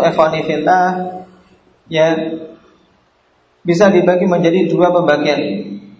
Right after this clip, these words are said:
Yang pertama yaitu kata yang di-i'rab dengan harokat, dalam artian tanda i'rabnya adalah harokat. Dan harokat dalam bahasa Arab ada berapa?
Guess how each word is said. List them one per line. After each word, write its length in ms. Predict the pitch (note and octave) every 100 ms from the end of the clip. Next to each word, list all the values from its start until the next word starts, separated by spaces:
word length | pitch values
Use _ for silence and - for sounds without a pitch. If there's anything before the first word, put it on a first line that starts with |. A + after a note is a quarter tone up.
| - _ F#3
Yang 140 | E3
pertama 720 | E3+ F3 A3+ G#3+ A3 G#3+ -
yaitu 240 | F3 F3 F3+
kata 420 | G3 G#3+ G3+ F#3
yang 220 | F3+ E3+
di-i'rab 540 | E3 F#3+ G3+ F3 F3 F3
dengan 220 | E3 D#3+
harokat, 540 | D#3+ D#3+ D#3 D#3+ F3+ A3 A2 A2 - - - _ _ _ _ _
dalam 240 | - E3 E3
artian 720 | F3 E3+ C4 B3+ B3+ B3 B3
tanda 480 | A3 G#3 F3+ F#3 F#3
i'rabnya 560 | F#3 E3+ G3+ G3+ G3 G3
adalah 400 | F3+ F3 E3+ F3 F3
harokat. 440 | E3 E3 D3+ C#3 C3 - - A3+ - - - _ _ _ _ _
Dan 160 | - D3+
harokat 480 | C3+ G3 C4 A3+ G3
dalam 280 | F#3+ F#3+ F3+
bahasa 400 | F#3+ G#3+ G3 F#3+
Arab 440 | E3+ F3 G3 A3+
ada 220 | - F3 E3+
berapa? 360 | E3+ D#3 D#3